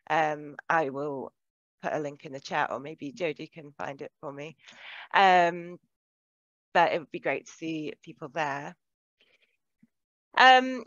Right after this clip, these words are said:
another thing I wanted to talk about was Data Ethics Club, which is a journal club I run about, um, data science and ethics. Uh, we wrote a paper as well. Um, and we actually have our next, um, meeting today.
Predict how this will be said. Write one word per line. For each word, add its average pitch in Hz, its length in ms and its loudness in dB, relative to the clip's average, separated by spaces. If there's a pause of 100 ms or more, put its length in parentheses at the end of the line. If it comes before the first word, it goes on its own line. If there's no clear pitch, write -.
another 349 240 2
thing 247 200 6
I 247 60 2
wanted 240 280 2
to 240 120 -16
talk 202 220 0
about 190 220 6
was 185 240 0
Data 190 280 2
Ethics 185 360 2
Club, 170 340 0
which - 220 -4
is 180 160 -8
a 170 220 2
journal 185 300 0
club 208 280 -4
I 214 100 4
run 208 360 -2
about, 175 460 2
um, 170 440 -4 (360)
data 180 200 -2
science - 280 -4
and 170 80 -8
ethics. - 760 -2
Uh, 170 180 0
we 175 120 -8
wrote 175 220 0
a - 460 -20
paper 165 220 -8
as 160 240 -8
well. 156 260 -10 (540)
Um, 202 340 8
and 208 220 4
we 220 120 4
actually 233 300 0
have 214 200 -2
our 190 180 4
next, - 640 -6 (120)
um, 180 500 0 (480)
meeting 170 300 -8
today. 170 480 4